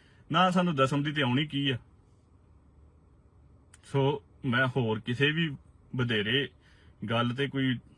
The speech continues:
ਉਂਗਲ ਨਹੀਂ ਚੁੱਕਦਾ ਵੀ ਮੈਂ ਹੁਣ ਬਾਣੀਆਂ ਲਿਜਾਵਾਂ ਵੀ ਅੰਮ੍ਰਿਤ ਛਕਾਉਣਾ ਕਿਵੇਂ ਫਿਰ ਚਾਹੀਦਾ। ਮੈਂ ਇੰਨੇ ਜੋਗਾ ਨਹੀਂ ਹੈਗਾ, ਪਰ ਮੇਰੀ ਜਿੰਨੀ ਕੁ ਮੱਤ ਸਮਝ ਰੱਖਦੀ ਹੈ, ਪਾਪੀ ਬੰਦੇ ਦੇ ਮੂੰਹ ਅੱਜ ਆਹ ਖਵਾਉਣਾ ਸੀ,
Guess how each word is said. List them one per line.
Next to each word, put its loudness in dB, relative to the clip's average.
ਉਂਗਲ 0
ਨਹੀਂ 0
ਚੁੱਕਦਾ -2
ਵੀ -2
ਮੈਂ 0
ਹੁਣ 2
ਬਾਣੀਆਂ -4
ਲਿਜਾਵਾਂ -2
ਵੀ -4
ਅੰਮ੍ਰਿਤ -4
ਛਕਾਉਣਾ -6
ਕਿਵੇਂ -6
ਫਿਰ -4
ਚਾਹੀਦਾ। -2
ਮੈਂ -2
ਇੰਨੇ -2
ਜੋਗਾ -4
ਨਹੀਂ -2
ਹੈਗਾ, -2
ਪਰ -2
ਮੇਰੀ -2
ਜਿੰਨੀ 2
ਕੁ -2
ਮੱਤ 0
ਸਮਝ -2
ਰੱਖਦੀ -2
ਹੈ, 0
ਪਾਪੀ -4
ਬੰਦੇ 0
ਦੇ -2
ਮੂੰਹ 0
ਅੱਜ -2
ਆਹ 2
ਖਵਾਉਣਾ -2
ਸੀ, 0